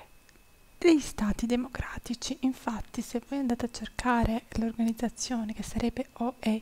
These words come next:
C D, potete subito visionare che su Wikipedia, su Wikipedia,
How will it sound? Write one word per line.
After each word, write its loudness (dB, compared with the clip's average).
C -4
D, 2
potete 2
subito -4
visionare 0
che -4
su -4
Wikipedia, 0
su -4
Wikipedia, 2